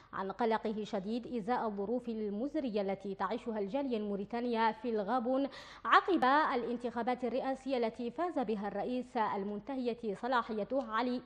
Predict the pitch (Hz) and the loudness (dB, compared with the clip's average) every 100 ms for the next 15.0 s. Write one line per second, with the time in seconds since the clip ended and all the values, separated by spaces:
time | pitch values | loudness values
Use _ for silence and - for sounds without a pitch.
0 | 208 196 320 262 196 185 - - - - | -6 0 0 2 0 -2 -4 -20 -20 -20
1 | - - - - - 392 440 339 302 277 | -20 -20 -20 -20 0 2 2 2 4 4
2 | 320 262 220 208 208 208 285 254 247 233 | 4 4 6 6 4 0 2 2 2 -2
3 | 233 214 269 285 254 214 226 277 269 254 | -2 -2 -2 -2 -2 -2 0 -2 0 0
4 | 226 202 202 226 240 254 262 233 233 214 | 0 0 -4 -4 -4 -4 -2 -4 -4 -6
5 | 226 226 277 208 - 190 254 247 220 202 | -2 0 2 2 0 -2 -2 -2 -2 -2
6 | 254 277 208 202 196 - - - 202 202 | -2 -2 2 2 2 -4 -18 -12 -4 -4
7 | 208 202 202 208 247 226 214 202 190 - | -2 -4 -2 0 0 0 -4 -4 -4 -4
8 | 262 269 233 208 220 233 202 214 185 - | -6 -2 -2 0 -2 -4 -4 -2 -2 -2
9 | 254 254 214 190 240 240 202 190 208 202 | -6 -4 -4 -2 -4 -4 -4 -2 -2 -2
10 | - - - - - 175 180 - 247 220 | -6 -20 -20 -14 0 2 2 0 -2 0
11 | 196 190 175 196 240 220 - - 214 254 | 0 -2 0 0 2 0 -4 -4 -4 -4
12 | - 214 196 185 196 - 254 233 214 202 | -4 -2 0 -2 -4 -4 -4 -2 0 -2
13 | 196 269 262 226 208 190 196 214 196 247 | -2 -2 0 2 2 2 -4 -8 -2 -2
14 | 254 220 202 254 240 240 220 202 214 | -2 -4 -2 -2 -2 -2 -2 2 4